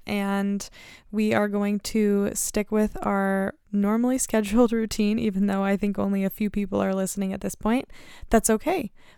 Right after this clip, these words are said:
Thank you for listening. And I am here to, um, record this episode late, but, you know, I'm kind of a night owl. Um, I kinda feel like I come alive at night, though I am pretty tired right now. Um, I do feel like I get, I don't shut down at night like a lot of people do.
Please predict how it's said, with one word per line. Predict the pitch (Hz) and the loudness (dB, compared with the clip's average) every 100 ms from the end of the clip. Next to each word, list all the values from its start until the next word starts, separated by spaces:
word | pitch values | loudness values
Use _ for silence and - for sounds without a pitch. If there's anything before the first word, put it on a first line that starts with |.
| - | -4
Thank | 226 220 240 | -2 0 -2
you | |
for | - | -2
listening. | 240 285 - 208 190 - - - | 0 0 0 -4 -4 -10 -20 -14
And | 214 214 208 202 196 | -8 -4 -2 -4 -4
I | - 208 | -2 -2
am | 208 202 196 190 | -2 -4 -4 -6
here | 247 - - 277 285 277 285 - - - - | -8 -8 -4 0 0 0 -4 -10 -20 -20 -8
to, | - 233 220 214 | -2 2 2 2
um, | - 196 196 190 190 208 220 _ | 0 0 -2 -2 -4 -6 -12 _
record | 202 - 269 | -6 0 2
this | 262 262 | 2 0
episode | 247 240 240 208 | 0 0 0 0
late, | 208 220 - | 0 -2 -2
but, | 214 | -2
you | 214 | -2
know, | 202 196 - | -2 -4 -4
I'm | 226 | -6
kind | - 262 | -2 0
of | 262 | 2
a | |
night | 226 190 190 | 2 2 2
owl. | 196 214 226 233 - - - | 2 2 0 -2 -10 -20 -6
Um, | 214 208 196 | 0 0 0
I | - | -4
kinda | - 220 | -2 0
feel | 208 247 | 2 2
like | 233 | 2
I | 208 | 0
come | - 202 | 2 2
alive | 190 190 190 | 4 2 0
at | 220 | -2
night, | 220 233 - | -2 -4 -6
though | 202 208 | -2 2
I | 202 | 4
am | 202 196 | 2 0
pretty | 214 220 | 0 0
tired | 202 196 190 | 0 0 0
right | 196 - | -2 -2
now. | 202 196 208 233 | -2 2 2 0
Um, | - 196 196 | 0 2 2
I | 190 | 0
do | 202 | 0
feel | 196 233 | 0 0
like | 233 | 0
I | 220 | -2
get, | - 214 | -2 -2
I | 208 | 0
don't | 208 220 | 0 0
shut | - 214 196 | 0 -2 0
down | 185 185 185 | -2 0 0
at | 190 | -2
night | 139 - | -2 -2
like | - | -4
a | - | -4
lot | - | -4
of | - | -4
people | - - 226 | -4 -4 -6
do. | - | -6